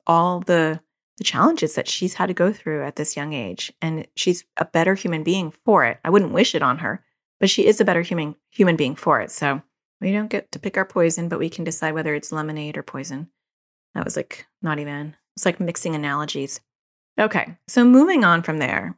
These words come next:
process the situation. That's my whole point on that one. The next one is, you know, consider involving the sibling in at least a few therapy sessions,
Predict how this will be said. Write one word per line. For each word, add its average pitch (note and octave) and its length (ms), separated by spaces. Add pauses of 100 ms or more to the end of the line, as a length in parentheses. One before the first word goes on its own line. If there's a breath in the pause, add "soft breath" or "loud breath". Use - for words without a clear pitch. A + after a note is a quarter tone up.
process B3+ 540
the G3+ 100
situation. - 600
That's F3 160
my F#3+ 80
whole F#3 140
point C#3+ 240
on - 100
that - 160
one. G#2+ 240 (720)
The B3 100
next C#4 340
one G#3 280 (500 soft breath)
is, G#3+ 420 (560)
you C4 60
know, C4 100
consider D4+ 420 (120)
involving F#3+ 680
the F3+ 120
sibling F#3 460 (100)
in F3+ 160
at - 120
least G3 260
a B3 60
few F3+ 180
therapy D#3 400
sessions, - 760